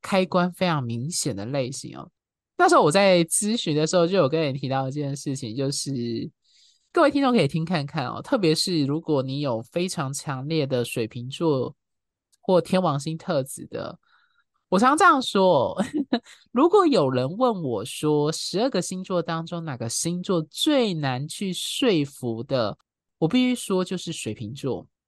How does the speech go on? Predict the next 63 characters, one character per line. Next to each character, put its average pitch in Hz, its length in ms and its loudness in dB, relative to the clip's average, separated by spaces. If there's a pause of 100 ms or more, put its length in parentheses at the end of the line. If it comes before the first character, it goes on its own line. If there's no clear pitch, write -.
(320)
那 214 380 4
大 247 240 2
家 262 60 4
要 247 120 4
记 220 220 -2
得， 131 220 0
就 151 120 -4
是 110 680 -4
水 - 280 -2
瓶 147 280 -4
座 185 380 0
的， 117 580 -4
它 170 160 -6
是 175 120 -6
风 220 320 -2
元 139 220 0
素 165 180 -4
的 120 120 -4
固 156 240 0
定 147 180 -6
性 135 220 -8
质， 110 280 -8
它 202 220 0
本 127 240 -2
身 190 240 -2
的 180 80 2
有 135 300 2 (200)
旧 277 180 2
的 170 80 2
守 123 180 -4
护 156 120 -4
星 151 160 -8
是 - 80 -8
土 - 280 -12
星， 120 360 -8 (360)
新 - 240 -2
的 208 100 2
守 123 160 2
护 143 120 2
星 143 240 -4
是 143 160 -2
天 143 200 -4
王 131 180 -4
星。 127 300 -10 (640)
那 233 580 4
风 349 320 0
元 196 120 0
素 220 180 -4
一 202 80 -4
直 170 100 -6
都 180 140 -2
强 156 260 -6
调 165 200 -2
一 151 40 -2
种 123 240 -6
理 113 180 -6
性 165 300 -2
思 165 280 0
维、 135 260 2
资 165 300 -4
讯 151 320 -4
沟 156 280 0
通 151 380 -4